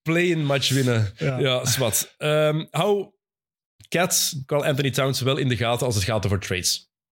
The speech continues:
Speaker 1: Want
Speaker 2: Ja.
Speaker 1: dat is echt wel een optie. Eh, er komt een nieuwe eigenaar aan.
Speaker 2: Wel, dat is wat we nu zeggen eigenlijk, hè, van, dat is diegene die er eigenlijk, als je, als je nu iets wil bereiken met, eh, Edwards en Gobert, dan moet je voor, voor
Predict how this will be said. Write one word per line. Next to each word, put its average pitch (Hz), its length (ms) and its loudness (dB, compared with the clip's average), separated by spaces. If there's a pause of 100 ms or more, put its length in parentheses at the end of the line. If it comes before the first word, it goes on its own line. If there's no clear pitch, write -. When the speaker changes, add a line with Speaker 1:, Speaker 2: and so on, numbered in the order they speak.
(120)
Speaker 1:
Want 113 200 2
Speaker 2:
Ja. 139 60 2
Speaker 1:
dat 127 100 -2
is - 60 -6
echt 156 120 -2
wel 143 120 2
een 131 100 -2
optie. 160 440 0
Eh, 123 400 2
er 131 60 0
komt 131 180 0
een 113 80 0
nieuwe 143 220 2
eigenaar 156 500 0
aan. 151 180 -2
Speaker 2:
Wel, 175 300 2
dat 151 140 0
is - 100 0
wat 131 220 2
we 127 60 2
nu 127 160 4
zeggen 135 320 2
eigenlijk, 123 320 2
hè, 139 100 2
van, 123 380 0 (100)
dat 135 180 0
is 127 160 0
diegene 139 300 4
die 127 180 2
er 127 60 0
eigenlijk, 123 440 0 (840)
als - 200 -2
je, 135 180 2
als 143 180 0
je 123 80 0
nu 185 380 2
iets 165 180 -2
wil 147 120 2
bereiken 139 420 0
met, 139 220 0
eh, 131 260 2 (420)
Edwards 156 380 0
en 147 140 0
Gobert, 135 380 0
dan 139 100 2
moet 127 140 0
je 120 80 0
voor, 113 140 0
voor 113 400 -2